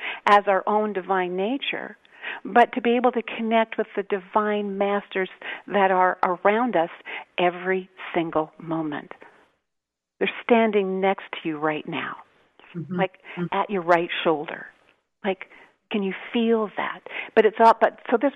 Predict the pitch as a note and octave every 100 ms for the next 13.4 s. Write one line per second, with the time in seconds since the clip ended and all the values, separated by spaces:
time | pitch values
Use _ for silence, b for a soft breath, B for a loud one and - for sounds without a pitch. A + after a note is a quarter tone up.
0 | - C#4 D4 - G#3 G#3+ F#3+ G3 F#3 F#3+
1 | A#3+ C4+ G3 F#3 F#3 G3+ A3 D4+ A#3+ G3+
2 | F#3+ F3+ F#3+ A#3 C4+ G#3+ F3+ - - A3
3 | D4+ A#3 - B B B - G3 F#3+ -
4 | _ - - F#3+ F3 B2 - - - -
5 | B B - A#3+ - A3+ A3 G#3+ - -
6 | - B3+ B3 G3+ - A#3 B3+ C4 - F#3+
7 | - F#3+ - A#3+ G3+ F#3+ F#3+ F#3+ F3+ F3
8 | D#3+ G#3 G#3 - - - b b _ _
9 | _ B B A3+ - A3+ G#3+ G#3 G3+ A3
10 | B3 B3 G#3+ F3+ F3+ - B B - G#3+
11 | G3+ G3+ G3+ G3+ G3+ G#3+ - - A3 A3
12 | - F3+ F3+ F3+ B B - G#3 F#3+ F3+
13 | F3+ F#3 F#3 F3+